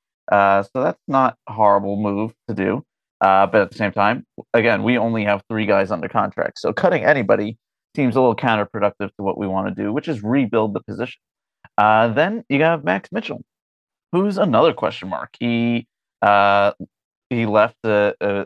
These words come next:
at the end of the year, uh, and it, it turned out he had blood clots in his leg, I believe, uh, which he had to get taken care of. So he's a huge question mark. We don't know what caused the blood clots. Uh, we don't know if it's something that,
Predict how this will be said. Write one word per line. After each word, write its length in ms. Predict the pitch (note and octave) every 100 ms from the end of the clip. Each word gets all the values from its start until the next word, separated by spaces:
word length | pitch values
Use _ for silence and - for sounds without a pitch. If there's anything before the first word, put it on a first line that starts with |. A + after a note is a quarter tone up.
| -
at 160 | A2 G2
the 140 | G#2
end 100 | G2+
of 60 | G2+
the 100 | G#2+
year, 380 | G2 G2+ A#2 - _ _ _ G2
uh, 20 |
and 300 | G2 G2 G2+
it, 120 | G2+ -
it 300 | G2+ F2+ -
turned 220 | A#2+ G#2
out 180 | G#2+ G#2+
he 120 | A2+
had 200 | A2+ G2
blood 240 | D#3 F#3
clots 300 | - G#2 - _ _ -
in 160 | A2 G2
his 420 | G2+ G2 G2 G2
leg, 240 | - D#3 D3
I 80 | E2+
believe, 440 | E2+ F2 G2+ D#3+ _ _ _ _ _
uh, 380 | G2+ G2 F#2 F#2 - _ _ -
which 300 | G#2+ G#2+ -
he 120 | A#2
had 160 | G2+ F#2
to 60 |
get 160 | G2+ -
taken 280 | - F#2+ G2+
care 280 | G2 F#2+ G#2
of. 180 | D#3 - _ _
So 300 | C3 A#2+ A#2
he's 260 | A#2 A3+ G3+
a 60 |
huge 280 | G#2+ G#2+ G2
question 320 | G#2+ F#2+ G#2
mark. 200 | G2 C3 -
We 160 | A#2
don't 180 | A2 G#2+ -
know 240 | G#2 G2
what 240 | G2 G2 -
caused 340 | - F#2+ F#2+ _
the 60 | -
blood 260 | A#2 A#2
clots. 220 | D3 E3+ - _ _ _ _ -
Uh, 200 | G2+ F#2+
we 100 | G#2
don't 160 | G#2 G2+
know 380 | G2+ G2 F#2+ -
if 120 | G2
it's 160 | G#2+ -
something 440 | G#2+ G2+ G#2 G#2 -
that, 340 | G2+ F#2+ F#2+